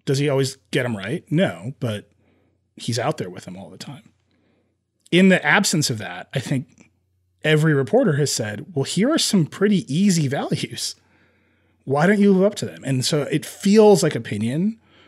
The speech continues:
but I think the underlying dynamic is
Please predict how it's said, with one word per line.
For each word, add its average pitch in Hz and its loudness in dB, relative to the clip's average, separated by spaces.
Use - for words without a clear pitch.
but 135 -2
I 147 2
think 165 0
the 170 -2
underlying 131 2
dynamic 117 -6
is 120 -4